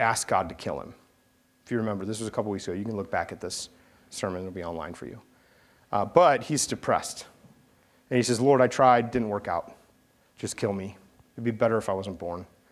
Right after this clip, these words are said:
And God comes to him a couple times. Do you remember what the Lord asked him in the cave? He says, "Elijah, why are you here?" Because he's been called to say something, to do something, to return the people to the covenant. And instead, he's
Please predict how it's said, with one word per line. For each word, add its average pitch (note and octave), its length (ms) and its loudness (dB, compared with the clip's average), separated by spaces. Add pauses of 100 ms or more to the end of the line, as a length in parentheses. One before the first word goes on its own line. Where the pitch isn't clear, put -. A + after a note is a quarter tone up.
(360)
And A#2 120 -2
God C#3 260 6
comes E3+ 240 4
to - 80 2
him C#3 80 4
a A#2+ 40 4
couple B2+ 220 0
times. A#2+ 260 0
Do B2 60 -2
you C#3+ 40 -2
remember F3+ 160 -4
what F3 120 -6
the D3+ 60 -2
Lord C#3 180 4
asked A#2 280 6
him C#3 100 0
in C3 60 0
the B2 60 -2
cave? B2+ 400 -4 (1300)
He C3+ 100 -6
says, B2 180 -4
"Elijah, A#2 520 0 (640)
why C3+ 220 -4
are A#3 120 6
you G3 180 2
here?" A#2+ 420 -4 (1500)
Because D3+ 280 4
he's D#3+ 120 0
been D3+ 140 4
called F3 380 6
to B2+ 80 -6
say E3 240 4
something, A2+ 360 0
to G#2 80 -6
do D#3 220 -2
something, B2 400 -2
to A2+ 100 -6
return B2 460 0
the E3+ 80 0
people F3+ 300 -2
to C#3+ 100 -8
the C#3 60 -6
covenant. C#3+ 420 0 (400)
And B2+ 120 4
instead, A#2+ 560 6
he's - 440 -4